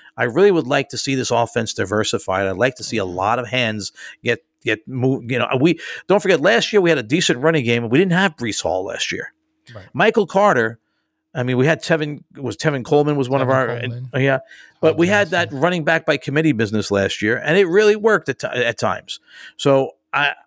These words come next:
Speaker 1: I'm not, right now, I'm not so certain about this guy Robinson, because it doesn't look like, he certainly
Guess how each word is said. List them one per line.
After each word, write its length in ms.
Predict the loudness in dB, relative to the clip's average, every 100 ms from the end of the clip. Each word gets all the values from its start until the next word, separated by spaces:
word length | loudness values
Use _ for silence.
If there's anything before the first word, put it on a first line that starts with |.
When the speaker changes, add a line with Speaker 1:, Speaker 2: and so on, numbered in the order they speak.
| _ _ _ _ _
Speaker 1:
I'm 180 | 0 2
not, 260 | 0 0 0
right 200 | 0 2
now, 160 | 2
I'm 80 | 2
not 140 | 0
so 120 | 0 -2
certain 360 | 0 -2 0
about 260 | 0 0 -2
this 140 | -4
guy 160 | 0 0
Robinson, 580 | 2 2 2 0 0 0
because 220 | 0 -2
it 100 | 0
doesn't 240 | 0 2
look 160 | 0 -2
like, 100 | -4
he 120 | -4
certainly 540 | -2 0 0 -2 -4